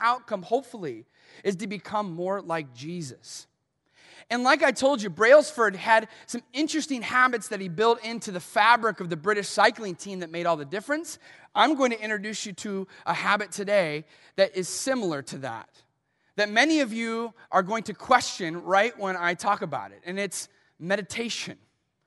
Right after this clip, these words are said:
or specifically meditating on Scripture. Now,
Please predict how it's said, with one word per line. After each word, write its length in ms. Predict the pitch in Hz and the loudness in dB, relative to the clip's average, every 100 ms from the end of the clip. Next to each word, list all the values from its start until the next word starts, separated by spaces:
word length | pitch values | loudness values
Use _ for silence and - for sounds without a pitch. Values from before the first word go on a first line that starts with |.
| _ _ | _ _
or 280 | - 202 196 165 | 2 4 4 0
specifically 760 | 190 - 254 233 - 190 180 - - | -10 -4 -4 -6 -6 -4 -4 -8 -18
meditating 840 | - 180 214 220 - 156 147 147 160 _ _ _ _ | -6 -2 0 -2 -6 -6 -6 -8 -12 _ _ _ _
on 120 | - 147 | -12 -12
Scripture. 500 | - 202 - 123 90 _ _ _ _ _ _ - - | -6 -6 -4 -10 -14 _ _ _ _ _ _ -20 -20
Now, 320 | - 226 233 | 0 6 8